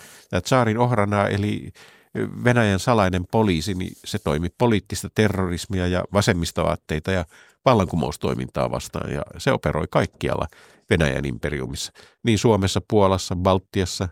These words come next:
Kiinassa kuin Afganistanissa tai Persiassakin. Ja myös useissa Länsi-Euroopan maissa, joissa se tarkkaili näitä maanpaossa olleita Venäjän vallankumouksellisia. Että Ohrana vakoili ja salamurhasi ja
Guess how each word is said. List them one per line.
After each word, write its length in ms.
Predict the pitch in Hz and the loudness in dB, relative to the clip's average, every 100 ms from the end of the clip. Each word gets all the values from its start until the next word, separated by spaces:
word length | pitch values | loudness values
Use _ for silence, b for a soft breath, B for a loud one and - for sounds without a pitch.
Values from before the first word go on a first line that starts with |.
| _ | _
Kiinassa 420 | - 98 92 - | -4 -2 -2 -6
kuin 200 | 78 87 | -4 -2
Afganistanissa 640 | 85 - 92 87 - 87 - | -2 -2 -4 -6 -10 -12 -6
tai 160 | 95 90 | -4 0
Persiassakin. 720 | 110 - - - - - - - B B B B B - | 0 -2 -6 -12 -16 -20 -20 -20 B B B B B 2
Ja 220 | 110 95 | 4 4
myös 200 | 107 127 | 4 2
useissa 380 | 170 143 117 143 | 2 2 2 4
Länsi-Euroopan 640 | 160 101 87 76 73 - | 4 2 -2 -2 -4 -6
maissa, 300 | 71 73 - | -6 -8 -8
joissa 260 | 80 80 - | -10 -8 -8
se 320 | - 104 92 b b b b - | -8 -6 -8 b b b b -2
tarkkaili 500 | 113 - 98 92 104 | -2 0 0 2 2
näitä 280 | 101 98 | 0 0
maanpaossa 540 | 107 117 98 90 87 101 | 0 0 2 0 0 -2
olleita 320 | 98 98 98 | -2 -2 0
Venäjän 340 | 107 101 95 | 0 2 2
vallankumouksellisia. 1000 | 107 107 69 - - - - - - - - _ B B B B B | 2 2 0 -4 -10 -10 -12 -12 -12 -14 -18 _ B B B B B
Että 140 | - 107 | -2 0
Ohrana 400 | 101 78 80 87 | 2 0 0 2
vakoili 480 | 113 123 107 98 | 2 2 2 2
ja 100 | 104 | 0
salamurhasi 760 | 95 117 104 95 104 92 92 - | 0 0 2 0 0 -2 -4 -2
ja 160 | 98 | -2